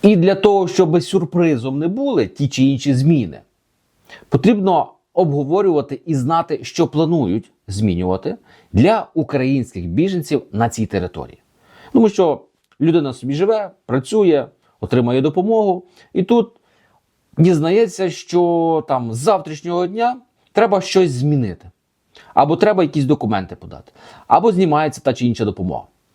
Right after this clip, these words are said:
Чому це так стається? Тому що люди не слідкували, що попередньо місяць, два чи три це обговорювалося, це приймалося і прийнялося.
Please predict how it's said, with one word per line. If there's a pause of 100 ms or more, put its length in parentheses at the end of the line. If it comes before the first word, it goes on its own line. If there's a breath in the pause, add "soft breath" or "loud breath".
(180)
Чому
це
так
стається?
Тому
що (180)
люди
не
слідкували, (280 soft breath)
що
попередньо
місяць,
два
чи
три (220 soft breath)
це
обговорювалося, (400 soft breath)
це (100)
приймалося
і
прийнялося.